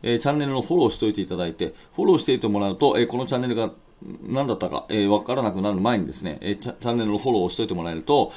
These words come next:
えー、私の放送が手元に届きやすくなりますので、ぜひ押しといてください。えー、それからハートマークのいいねのボタンね、押していただくと、あ、こういう放送は皆さん好きなんだなとかね、こういう放送はいまいち楽しんでもらってないんだなっていうのがわかりまして、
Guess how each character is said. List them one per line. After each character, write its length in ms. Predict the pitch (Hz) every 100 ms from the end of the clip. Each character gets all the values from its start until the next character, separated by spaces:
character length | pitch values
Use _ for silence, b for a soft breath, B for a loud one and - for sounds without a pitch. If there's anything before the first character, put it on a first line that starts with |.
| B -
え 60 |
ー、 20 |
私 220 | 110 110 110
の 100 | 104
放 180 | 104
送 240 | 101 101 101
が 160 | 139
手 80 | 131
元 220 | 107 98
に 80 | 90
届 200 | 95 123
き 40 | 131
や 60 |
す 80 | 135
く 80 | 107
な 60 | 101
り 40 |
ま 80 | 135
す 120 | 107
の 40 | 90
で、 60 |
ぜ 140 | 87 117
ひ 80 | 107
押 160 | 101
し 80 | -
と 100 | 101
い 60 | 92
て 80 |
く 60 | -
だ 80 | 87
さ 200 | - 123
い。 80 | - B B B
え 100 | 143
ー、 40 | 143
そ 80 | 165
れ 40 |
か 60 | 160
ら 60 |
ハ 220 | - 208
ー 20 | -
ト 100 | 330
マ 120 | -
ー 20 |
ク 80 | 123
の 100 | -
い 120 | 202
い 40 | 196
ね 80 |
の 100 | 117
ボ 100 | 95
タ 100 | 95
ン 80 | 90
ね、 140 | 104 95
押 80 | 110
し 80 |
て 100 | -
い 60 | 113
た 80 | 117
だ 120 | 110
く 80 | -
と、 200 | 123 - B
あ、 180 | 135 135 - -
こ 140 | 156
う 40 |
い 40 | 160
う 60 |
放 180 | 147 156
送 160 | 156 156
は 100 | 139
皆 160 | 139
さ 100 | 131
ん 60 | 101
好 60 | -
き 80 |
な 80 | 110
ん 80 | 87
だ 60 | 80
な 100 | 80
と 100 | 80
か 80 |
ね、 160 | 90 95 B - -
こ 120 | -
う 20 | 180
い 20 |
う 40 |
放 140 | 175 185
送 140 | -
は 100 | 143
い 60 | 147
ま 120 | 147
い 40 |
ち 260 | - 87 -
楽 140 | 117 110
し 100 | 120
ん 40 |
で 60 | 95
も 100 | 95
ら 40 |
っ 60 | 95
て 80 | 107
な 60 |
い 40 | 101
ん 20 |
だ 60 |
な 140 | 85 92
っ 60 | -
て 60 |
い 40 | 160
う 20 |
の 80 | 98
が 60 |
わ 60 | 90
か 120 | 104
り 100 | 98
ま 120 | 95
し 80 | -
て、 300 | 156 135